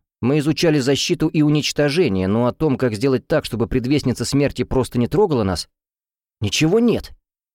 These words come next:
нервно захлопнула Карни тетрадь. "И вообще, во время битвы мы должны защищаться, а не заниматься их усыплением".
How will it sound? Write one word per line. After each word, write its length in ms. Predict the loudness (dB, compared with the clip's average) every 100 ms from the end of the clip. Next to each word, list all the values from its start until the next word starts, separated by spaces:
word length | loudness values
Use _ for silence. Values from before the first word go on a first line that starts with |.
| _
нервно 480 | 0 2 2 2 0
захлопнула 680 | 0 -2 -2 -4 -2 -2 -2
Карни 380 | -2 -2 -2
тетрадь. 440 | -4 -4 -4 -6 -10 _ _ _ _ _ _ _ _
"И 80 | -4
вообще, 360 | -4 -2 -2 0
во 120 | 0
время 260 | 2 0
битвы 320 | 0 -4 -2 -2
мы 100 | 2
должны 280 | 2 2
защищаться, 640 | 0 -2 -2 0 0 -2 -4
а 60 |
не 120 | -2 0
заниматься 440 | 2 2 0 -4
их 120 | -4
усыплением". 640 | -2 -2 0 -2 -2 -8